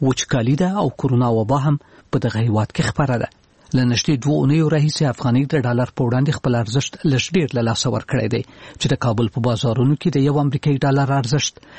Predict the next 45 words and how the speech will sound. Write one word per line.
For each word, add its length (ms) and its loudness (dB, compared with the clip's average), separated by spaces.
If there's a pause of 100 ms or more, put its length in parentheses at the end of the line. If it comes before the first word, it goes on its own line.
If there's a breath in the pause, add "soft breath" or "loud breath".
(180 loud breath)
تر 200 0
سل 200 2
افغانۍ 360 0
اوښتی 440 -2
دی 120 -4 (320 loud breath)
او 120 2
له 180 0
دې 80 2 (100)
سره 200 0
د 80 -4
خوراکي 380 -4
موادو 380 0
بیې 200 0 (140)
لوړې 320 2
شوې 280 0
دي. 80 -8 (480)
د 120 0
جاپان 320 0
د 120 -2
حکومت 340 -4
په 100 0
مرسته 380 0
به 80 -2 (400 loud breath)
بېوزله 400 0
افغانانو 460 0
ته 180 -4
خواړه 220 0 (100)
چمتو 340 -2
شي 100 -6 (400 loud breath)
او 140 0
د 100 0
څښاک 380 0
د 80 -
اوبو 260 -2
غم 220 0
به 80 2
یې 100 2
وخوړل 440 -2
شي. 120 -2 (380 loud breath)
همداراز 480 2
به 80 -2 (280 loud breath)
په 140 0
روغتیايي 460 0
برخه 200 -4
کې 120 -2